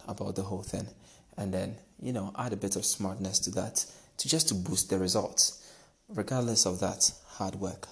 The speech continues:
works. So this has been the podcast for today. Um, like I said, my voice has just been, when I talk for long, it cuts.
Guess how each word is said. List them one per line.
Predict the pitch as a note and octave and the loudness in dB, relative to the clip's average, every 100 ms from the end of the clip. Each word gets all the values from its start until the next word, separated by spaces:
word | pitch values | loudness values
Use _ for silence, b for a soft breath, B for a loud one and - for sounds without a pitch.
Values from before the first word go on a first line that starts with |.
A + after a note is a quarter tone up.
| - | -14
works. | - G2+ - - - - B B B | -8 -6 2 4 4 -2 B B B
So | - | 4
this | C3 | 6
has | D3 | 8
been | C3+ | 8
the | A2 | 6
podcast | - - - F#2+ - | 4 0 2 4 6
for | F2+ | 8
today. | - G2 B2 C3 B B B B - | 8 8 6 4 B B B B 0
Um, | G2+ F#2+ F#2 F#2 - - | 6 6 6 0 -6 2
like | G#2+ | 4
I | G#2+ | 8
said, | G2+ A2 G#2 - - | 10 12 10 6 2
my | G#2 | 2
voice | G2 A2 A#2 A#2 | 6 8 10 10
has | G#2+ G2 | 8 4
just | G#2 G2 | 2 4
been, | G#2 F2+ G2+ C#3 - _ _ _ - | 2 2 0 -6 -12 _ _ _ -2
when | G#2 | 2
I | G#2 | 2
talk | B2 A2 | 4 2
for | - | 4
long, | G2 A2+ A2+ | 4 4 2
it | F2+ - | 0 0
cuts. | A#2+ A#2+ - - | -2 2 0 -2